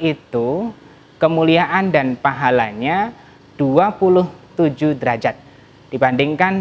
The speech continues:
dengan sholat sendiri-sendiri. Nah, dalam keadaan tertentu, tentunya keutamaan sholat berjamaah ini menjadi tidak terlalu dianjurkan. Misalkan adalah ketika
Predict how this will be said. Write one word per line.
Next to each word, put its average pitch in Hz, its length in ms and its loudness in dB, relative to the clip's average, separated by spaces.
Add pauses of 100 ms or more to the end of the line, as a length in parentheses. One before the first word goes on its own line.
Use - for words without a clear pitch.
dengan 139 560 -2 (240)
sholat 123 480 -4 (320)
sendiri-sendiri. 139 640 0 (1200)
Nah, 123 160 -2 (240)
dalam 185 400 0
keadaan 151 400 0
tertentu, 131 880 -2 (240)
tentunya 143 880 0 (400)
keutamaan 160 1200 0
sholat 131 380 -2
berjamaah 123 580 -4
ini 156 320 -4
menjadi 135 720 -4
tidak 127 400 -6
terlalu 131 400 -4
dianjurkan. 120 640 -4 (720)
Misalkan 135 640 -2
adalah 127 480 0 (240)
ketika 147 640 -4